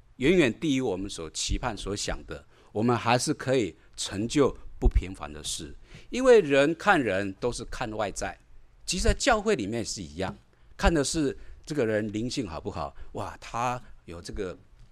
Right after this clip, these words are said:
恩赐，可以去讲道，可以带查经，可以领诗，还可以做很多很多的事情。那许多的弟兄姐妹一进了教会，开始都觉得，就自己好像什么都不能做，所以慢慢的就对自己慢慢失去信心。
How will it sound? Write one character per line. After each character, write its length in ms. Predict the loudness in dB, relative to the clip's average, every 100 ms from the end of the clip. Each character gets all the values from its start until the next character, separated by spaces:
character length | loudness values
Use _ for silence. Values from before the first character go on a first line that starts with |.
| -20 -20 -6
恩 200 | -6 -4
赐， 340 | -4 -6 -8 -14 _ -20
可 240 | -10 -6
以 120 | -6 -8
去 320 | -12 -10 -10
讲 300 | -8 -8 -10
道， 280 | -4 -2 -2 -8 _ _
可 100 | -12
以 80 | -8 -4
带 160 | -4
查 300 | -4 -6 -6
经， 260 | -4 -6 -6 -12 -20
可 160 | -12 -8
以 100 | -6
领 300 | -6 -8 -8
诗， 400 | -8 -6 -6 -8 -14 -20
还 240 | -18 -14
可 100 | -8
以 40 | -8
做 200 | -4 -4
很 280 | -4 -6 -2
多 120 | -2
很 140 | -2 -4
多 120 | -4
的 60 | -4
事 180 | -6 -8
情。 280 | -10 -12 -16 -20 -20 -10
那 180 | -2 -2
许 180 | -2 -4
多 100 | -2
的 80 | 0
弟 160 | 0
兄 140 | 0 0
姐 180 | -2
妹 320 | -2 -2 -4 -6
一 100 | -6
进 180 | -2 -2
了 80 |
教 200 | 0 0
会， 220 | 2 -2 -4
开 200 | -4 -4
始 60 | -4
都 80 |
觉 260 | -6 -4 -4
得， 240 | -2 -4 -6 -16 -20 -14
就 120 | -8
自 180 | -4 -2
己 120 | 0
好 120 | 0 0
像 140 | -2
什 220 | -4 -4
么 80 | -6
都 120 | -8
不 140 | -4 -6
能 200 | -6 -8
做， 280 | -4 -4 -6 _ -2
所 140 | 2
以 40 |
慢 120 | 4 4
慢 120 | 4
的 120 | 4
就 160 | 2 0
对 200 | 0 0
自 140 | -2
己 180 | -6 -6
慢 140 | -4
慢 100 | -4 -4
失 180 | -6
去 160 | -6 -8
信 260 | -8 -8 -8
心。 280 | -8 -10